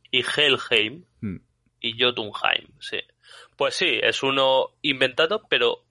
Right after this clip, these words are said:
Speaker 1: para ser inventado después hay muchas cosas de la mitología vikinga que, o nórdica,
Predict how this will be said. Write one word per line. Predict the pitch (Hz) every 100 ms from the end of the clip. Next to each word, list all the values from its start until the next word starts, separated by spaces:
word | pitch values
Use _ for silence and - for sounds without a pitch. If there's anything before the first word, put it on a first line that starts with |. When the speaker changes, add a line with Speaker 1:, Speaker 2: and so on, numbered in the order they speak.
| -
Speaker 1:
para | 120 113
ser | - 175
inventado | 202 180 160 190 208
después | 135 - - 156 214 208 - _
hay | 127 135 143
muchas | 135 131 170 - 160 -
cosas | - 147 - 208 226 - - _ _
de | - 127
la | 117 117
mitología | 117 117 113 - 127 135 143 139 135 127 123
vikinga | 117 - 123 151 196 233 _
que, | 117 113 107 98 - _ _ _ _ -
o | 107
nórdica, | 101 117 131 120 - 107 147